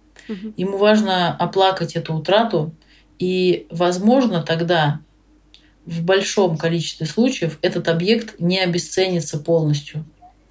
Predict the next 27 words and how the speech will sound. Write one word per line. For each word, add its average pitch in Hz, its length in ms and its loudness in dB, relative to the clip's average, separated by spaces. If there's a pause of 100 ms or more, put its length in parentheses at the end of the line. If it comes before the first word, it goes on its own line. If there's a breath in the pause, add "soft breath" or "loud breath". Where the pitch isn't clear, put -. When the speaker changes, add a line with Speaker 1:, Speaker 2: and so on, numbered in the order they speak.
(340 loud breath)
Speaker 2:
Он 214 240 6
плачет 214 440 2
не 185 140 -4
потому, 202 400 2
что - 180 -4
этот 180 300 -2
человек 196 540 0
не 165 100 0
такой, 160 540 -2 (340)
он 180 80 0
же 175 140 -4
прощается 185 600 0
со 165 140 -6
своими 175 360 0
неоправданными 165 760 0
ожиданиями. 160 800 0 (1200)
То - 100 -2
есть 180 160 -2
он 202 220 2
горюет 214 480 4
по 170 100 -2
своей 185 360 2
собственной 185 500 0
продукции, 170 640 0
по 156 120 -4
утрате 214 440 0
иллюзии. 151 640 0